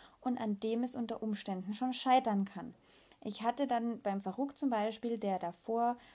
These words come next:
beim Beine berühren, beim Beine putzen und beim Gamaschen anlegen gar kein Problem hatte, ähm, hatte ich dann zum Beispiel das Problem, sobald ich dann nach dieser ersten Aktion, wo ich den Huf geben lassen wollte,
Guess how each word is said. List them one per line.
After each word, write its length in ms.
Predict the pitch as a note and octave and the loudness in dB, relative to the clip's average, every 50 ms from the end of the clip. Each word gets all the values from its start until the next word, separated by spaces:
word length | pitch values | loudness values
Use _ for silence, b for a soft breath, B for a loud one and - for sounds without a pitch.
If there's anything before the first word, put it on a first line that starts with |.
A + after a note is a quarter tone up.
| B B _ - | B B _ -2
beim 460 | G#3 F#3+ F#3 F3+ F3+ F3 F3 F3 - - | 0 0 2 0 -2 -4 -6 -8 -8 -4
Beine 360 | E3+ E3 F#3+ A3 A#3 B3 A#3+ | -2 0 2 2 2 0 0
berühren, 880 | G#3 A3 G#3+ G#3+ - A#3 A#3 A#3 A#3 A#3 A3 A3 G#3+ G#3+ G#3+ G#3+ G#3 | 0 -2 -6 -4 -4 -4 -2 0 2 2 2 2 2 2 0 0 -2
beim 300 | G3+ F#3+ F3+ F3 F#3 F#3+ | -4 -4 -6 -6 -6 -6
Beine 300 | F#3+ F3 D#3 D#3+ F3+ F#3 | -6 -4 -4 -4 -6 -6
putzen 960 | F#3+ - - C4+ C#4+ C#4+ - - - C#4+ C#4+ C#4 C#4 C4+ C#4 C#4 C4+ C#4 C#4 B B B B B B - | -8 -2 0 0 0 -2 -4 -8 2 6 6 8 8 10 8 8 8 6 4 B B B B B B -4
und 140 | A3+ G#3+ G#3 | -4 -2 0
beim 200 | G#3+ G3 F#3+ F#3+ | 0 0 0 -2
Gamaschen 460 | F#3+ F3 E3+ A3 C4+ C#4 - D#4 D#4 | -4 -4 -2 -2 -2 -2 -2 -4 -4
anlegen 680 | - C4+ C4 B3+ B3 A#3+ B3 A#3+ A#3+ A#3 A3+ A3+ A3 A3 B B B B | -2 0 0 2 2 2 2 2 2 2 0 -2 -4 -6 B B B B
gar 200 | - G#3 G3 G3 | -2 0 0 0
kein 300 | G3 G3 G3 F#3 F3+ F3 | 0 -2 -4 -4 -4 -6
Problem 580 | - - F#3 - G3+ G3+ B3+ D#4 E4+ E4+ C4 G#3 | -10 -12 -10 -4 -2 0 0 0 0 -2 -2 -2
hatte, 440 | G#3 G3+ G3+ - C4 C#4 C#4+ D#4 D4+ B B B B B B B - | -2 -2 -2 -2 0 0 0 0 -2 B B B B B B B -4
ähm, 360 | A3+ A3+ A3+ A3+ A3+ A#3 A3+ - G3+ | -2 -2 -2 -2 -2 -4 -4 -6 -2
hatte 220 | A3+ B3 B3+ C#4 | -4 -2 -2 -2
ich 60 | C4 - | -4 -4
dann 160 | A#3+ A#3 A3 | -4 -6 -4
zum 120 | - A3+ | -4 -2
Beispiel 340 | A3 G#3+ G#3+ G#3+ - - A#3 | -2 0 -2 -2 -2 -4 -4
das 180 | A3+ A3+ G#3+ - | -4 -4 -6 -6
Problem, 520 | - - G#3 G#3 G3+ G#3 G#3+ A3+ A#3+ B3 | -8 -8 -6 -2 -2 0 0 0 0 -2
sobald 500 | A#3+ - A3 G#3 G3+ F#3+ F#3+ G3 G3 - | -2 -4 -6 -2 0 0 0 -2 -4 -6
ich 140 | G#3+ G#3 G3+ | -8 -8 -6
dann 360 | - G#3+ G#3 G#3+ A3 G#3+ G#3+ B B B B | -4 -4 -2 -2 -4 -6 -10 B B B B
nach 160 | G3+ G3+ G3+ | -4 -4 -2
dieser 280 | - G#3+ G#3 G#3 G3+ | -2 -2 -2 -2 0
ersten 340 | G3 G3 G3+ G#3+ G#3 - A#3+ | 2 2 2 2 2 -2 -4
Aktion, 600 | - G#3+ G3+ - - - A3+ A3 A#3 B3 B3 A#3+ | -4 -4 -4 -6 -8 -6 -2 0 2 2 2 2
wo 60 | A3+ | 2
ich 100 | G#3+ G#3 | 0 -2
den 260 | - G#3+ G3+ G3 G3+ - | -2 -2 -2 -2 0 2
Huf 260 | C4 C4+ C#4 C#4 - | 2 2 2 2 0
geben 300 | - B3+ B3 B3+ B3+ B3+ | -2 0 0 2 2 2
lassen 400 | B3 A#3+ A#3 A#3 A#3 B3 A#3 A3 | 2 2 2 2 0 -2 -4 0
wollte, 480 | G#3+ G3+ G3+ A3 A3+ A3 B3+ B3 B3+ | 0 2 2 0 0 -2 0 -2 -2